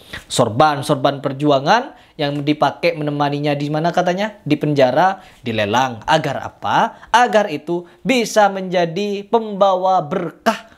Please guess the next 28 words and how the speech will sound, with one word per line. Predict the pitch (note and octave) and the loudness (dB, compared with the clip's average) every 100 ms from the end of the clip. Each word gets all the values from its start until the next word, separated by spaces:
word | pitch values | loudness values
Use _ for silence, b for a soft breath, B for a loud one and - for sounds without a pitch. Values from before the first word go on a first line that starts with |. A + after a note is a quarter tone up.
| - | -2
pembawa | B3 G#3 F#3+ F#3 G3 F#3+ F#3 | -2 2 2 2 2 0 -2
karomah. | F#3 F#3 F#3+ F3+ F3 G3+ - | -2 -2 0 -2 -2 -6 -2
Karena | - G3+ F3 D3+ | 2 4 4 2
apa? | C3 - C3 C3+ | 0 0 0 2
Kata | F#3+ A3 - F3 | 2 2 2 0
Habib | D#3+ D#3+ D3+ C#3+ | 0 -2 -2 -8
Bahar | C3+ B2+ A#2 A#2 B2+ | -4 -4 -4 -6 -6
bin | D3 G3 | -2 -2
Ali | D3 C#3+ D3+ | 0 2 2
bin | D#3 D3 | 0 -6
Smith | D3 C#3 - B2+ | -8 -8 -8 -8
ini, | A2 G#2+ A2+ D#3 A#3+ | -8 -6 -2 2 2
dia | D#3+ B3+ C4 G#3 E3+ F3 | 2 2 4 4 2 0
bercerita | G3+ A#3 A#3 B3 F#3 D#3+ | 0 0 0 -2 2 2
tentang | E3 B3 A#3+ G3 | 4 0 2 0
Haji | D#3 - C4+ D#3+ E3+ F3+ - | 0 0 0 0 -10 -12 -10
Amin, | B2 A#2 C#3 F3 - | -10 -8 -12 -12 0
yang | D3+ F#3+ F3+ | 2 4 4
di | |
mana | F#3 G3+ C4+ B3 | 4 4 4 2
Haji | F#3 G#3 D3+ E3 F3 | 2 0 -2 -10 -6
Amin | C#3+ C#3 C3 | -6 -6 -10
ini | G#2 G2 C3+ E3+ | -12 -8 -8 -8
mendapatkan | A#2 A3 G#3+ F#3+ F3+ - D#3 - B3 D4+ D4+ | 0 0 2 2 2 0 -2 -2 0 0 0
karomah | B3 A3+ A3 G#3+ G3+ | 2 2 2 0 -2
yang | F#3+ | -2
sangat | F#3 F#3 E3+ E3 | -6 -6 -4 -6
istimewa | E3 - - D#3+ D3 C3 A2 A#2+ | -8 -12 -8 -6 -6 -6 -8 -10